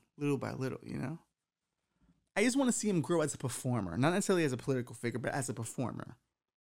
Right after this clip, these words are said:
That's what I find fascinating about him. I wouldn't vote for him, but as a performer, I wanna see evolution. I'm tired of the old shtick, you know? If you're gonna come back out, give me the new stuff, like John Mulaney.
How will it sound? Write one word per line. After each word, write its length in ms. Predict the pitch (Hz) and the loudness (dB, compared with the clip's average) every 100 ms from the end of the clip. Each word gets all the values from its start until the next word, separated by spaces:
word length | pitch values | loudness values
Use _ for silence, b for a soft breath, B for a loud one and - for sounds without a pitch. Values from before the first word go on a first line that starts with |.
| _ _ _ _ _ _ | _ _ _ _ _ _
That's 360 | 147 180 175 151 | 2 2 2 0
what 80 | |
I 80 | 120 | 0
find 260 | 120 98 113 | 0 -2 -4
fascinating 540 | 120 120 - 107 85 | -6 -8 -6 -8 -6
about 300 | 101 113 - | -6 -8 -8
him. 160 | - 120 _ _ _ _ _ _ - | -10 -14 _ _ _ _ _ _ 0
I 120 | 156 | 4
wouldn't 260 | 202 160 131 | 6 6 6
vote 220 | 156 143 | 2 2
for 100 | 131 | 0
him, 160 | 120 | 2
but 80 | 123 | 2
as 100 | 123 | 0
a 40 | 139 | -2
performer, 680 | 120 - 165 185 226 240 | -6 -4 -2 0 0 -2
I 140 | - 160 | -2 0
wanna 280 | 185 190 180 | 2 0 0
see 220 | - 170 | 2 2
evolution. 600 | 139 131 135 123 - 120 - _ _ _ _ _ _ _ _ - | 2 2 0 -2 -8 -12 -18 _ _ _ _ _ _ _ _ -2
I'm 120 | 139 | -2
tired 340 | - 180 190 | 2 4 4
of 100 | 160 | 2
the 160 | 131 131 | 2 2
old 220 | 139 139 | 2 0
shtick, 460 | - - - - - _ | -4 -8 -8 -10 -14 _
you 100 | 110 | -2
know? 300 | 107 113 156 _ _ _ _ _ _ | 0 0 -2 _ _ _ _ _ _
If 80 | - | -4
you're 80 | 143 | 0
gonna 160 | 190 175 | 0 0
come 220 | 165 151 | 2 2
back 300 | 156 147 151 | 0 -2 -4
out, 320 | 143 117 113 _ _ _ _ - | -2 -4 -6 _ _ _ _ 0
give 100 | 175 | 2
me 60 | |
the 80 | 180 | 4
new 200 | 170 175 | 4 4
stuff, 220 | 160 135 | 2 2
like 80 | 131 | 2
John 240 | 135 165 165 | 2 2 2
Mulaney. 440 | 160 156 135 - | 0 0 -4 -6